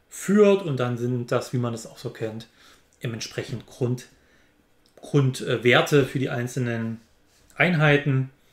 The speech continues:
Und wir haben noch Sonderregeln, die jeweils dann natürlich dabei sind. Ähm,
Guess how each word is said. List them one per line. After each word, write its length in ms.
Und 240
wir 80
haben 100
noch 120
Sonderregeln, 800
die 120
jeweils 460
dann 280
natürlich 260
dabei 260
sind. 360
Ähm, 380